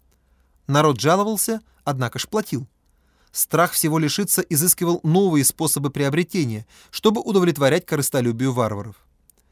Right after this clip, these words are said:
Таким образом, мы понимаем удивительный избыток Иоанна Данииловича, купившего не только множество сел в разных землях, но и целые области,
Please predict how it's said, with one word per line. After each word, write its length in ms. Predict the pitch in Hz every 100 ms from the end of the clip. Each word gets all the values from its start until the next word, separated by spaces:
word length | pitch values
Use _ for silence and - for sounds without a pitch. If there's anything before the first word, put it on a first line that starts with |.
| _ _ _ _ -
Таким 260 | 139 143
образом, 420 | 165 170 156 160 - -
мы 140 | 156 180
понимаем 500 | 185 180 180 180 180
удивительный 560 | 160 165 185 185 170 170
избыток 480 | 175 156 190 180 170
Иоанна 420 | 160 160 170 170
Данииловича, 720 | 156 165 196 170 120 104 - 131 _ _ _
купившего 500 | - 156 214 - 170
не 180 | 165 180
только 320 | 190 180 131 127
множество 460 | 143 135 - 139
сел 280 | - 156 127
в 60 | 123
разных 360 | - 123 110
землях, 400 | 98 196 214 202 _ - -
но 160 | 180
и 60 | 226
целые 360 | - 240 233
области, 640 | - 170 123 113 - -